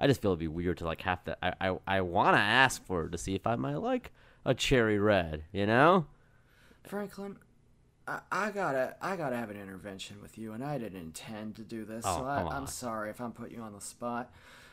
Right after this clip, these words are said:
Speaker 2: but everyone knows you can do better than six times. People
Speaker 1: What?
Speaker 2: are looking at you, and they're saying, "Seven days a week."
Speaker 1: That's
Speaker 2: I wanna,
Speaker 1: impossible.
Speaker 2: I, I wanna call Franklin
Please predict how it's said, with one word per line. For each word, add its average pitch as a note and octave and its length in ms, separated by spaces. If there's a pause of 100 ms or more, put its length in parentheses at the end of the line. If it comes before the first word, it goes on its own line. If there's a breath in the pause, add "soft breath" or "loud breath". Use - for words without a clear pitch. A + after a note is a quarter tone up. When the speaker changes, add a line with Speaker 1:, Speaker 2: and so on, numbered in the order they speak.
(160 soft breath)
Speaker 2:
but D#3+ 340 (420)
everyone G3 400
knows F3+ 260
you D#3 60
can C#3 160
do C#3 120
better C3 300
than A#2+ 140
six - 360
times. A2 560
People F#2 200
Speaker 1:
What? F#3+ 220
Speaker 2:
are F#3 40
looking F#3+ 300
at E3+ 220
you, D3+ 200
and C3 100
they're C#3+ 140
saying, C#3 640 (240 soft breath)
"Seven B2+ 480
days A#2+ 300
a A#2 40
week." C3+ 560 (220)
Speaker 1:
That's F#2+ 280
Speaker 2:
I F#2 40
wanna, - 400
Speaker 1:
impossible. D2+ 200 (140)
Speaker 2:
I, D3 140
I - 60
wanna C#3+ 280
call A#2+ 640
Franklin A#2+ 800